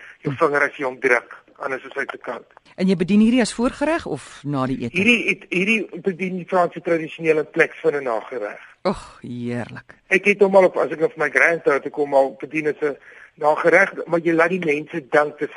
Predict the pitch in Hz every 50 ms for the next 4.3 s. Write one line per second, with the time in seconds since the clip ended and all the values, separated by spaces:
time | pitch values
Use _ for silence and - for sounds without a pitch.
0 | 156 143 131 117 113 107 - - 123 110 110 - - 170 170 196 208 196 208 226
1 | 233 220 220 214 220 220 220 214 208 - 202 190 190 190 190 185 180 185 - 185
2 | 180 175 175 170 170 170 160 151 147 147 143 - 170 160 143 143 131 131 135 131
3 | - 160 139 131 127 - 151 147 139 135 139 135 - 131 131 127 - - 110 131
4 | 127 123 - 135 135